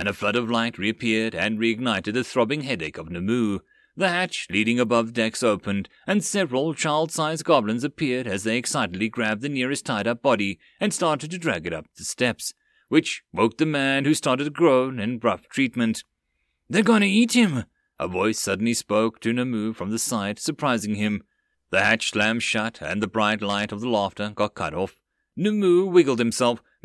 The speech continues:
making his body rotate to face the direction of the voice. "So we're just rations for those cursed creatures?"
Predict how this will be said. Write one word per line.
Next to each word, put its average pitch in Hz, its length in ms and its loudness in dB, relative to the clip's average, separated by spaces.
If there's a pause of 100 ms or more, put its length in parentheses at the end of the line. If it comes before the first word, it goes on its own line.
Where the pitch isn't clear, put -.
making 123 240 -2
his 143 220 -4
body 135 160 2
rotate 135 500 0
to 147 80 -4
face 120 280 -2
the 165 120 4
direction 131 440 -4
of 80 100 -8
the 82 80 -8 (120)
voice. 113 300 -4 (540)
"So 147 160 0
we're 160 200 4
just - 160 -2
rations 156 420 0
for 156 80 0
those 165 180 2
cursed 175 460 0
creatures?" - 520 2